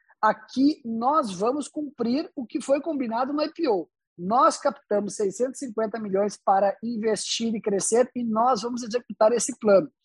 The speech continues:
E da mesma forma que as outras empresas deveriam fazer isso,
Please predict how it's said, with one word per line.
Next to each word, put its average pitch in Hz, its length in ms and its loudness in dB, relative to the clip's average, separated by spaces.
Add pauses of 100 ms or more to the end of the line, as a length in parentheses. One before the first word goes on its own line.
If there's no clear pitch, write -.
(580)
E 214 60 0
da 226 160 6
mesma 320 380 4
forma 220 720 2 (320)
que 233 80 2
as 185 140 2
outras 262 320 4
empresas 240 460 0
deveriam 285 500 0
fazer 233 300 0
isso, 247 420 -2